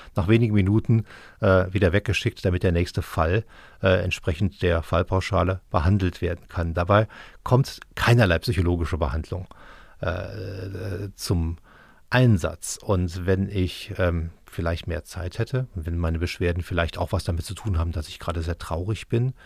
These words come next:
oder wenn in meinem Dorf, in dem ich lebe, was Schlimmes passiert ist und der Arzt mit mir darüber reden würde,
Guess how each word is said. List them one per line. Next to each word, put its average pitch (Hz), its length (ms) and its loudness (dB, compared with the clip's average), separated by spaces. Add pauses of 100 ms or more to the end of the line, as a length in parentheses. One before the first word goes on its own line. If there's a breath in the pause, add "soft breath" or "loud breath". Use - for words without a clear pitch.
(340 loud breath)
oder 87 360 0 (280 soft breath)
wenn 87 200 0
in 85 380 -4 (380 soft breath)
meinem 85 360 -2
Dorf, 92 340 2
in 101 60 0
dem 104 140 2
ich 101 140 -2
lebe, 98 180 2
was 98 100 2
Schlimmes 101 300 0
passiert 107 420 -2
ist 123 200 -2
und 98 140 -2
der 92 100 0
Arzt 92 280 -4
mit 101 120 -6
mir 98 80 2
darüber 87 240 2
reden 107 280 2
würde, 123 280 4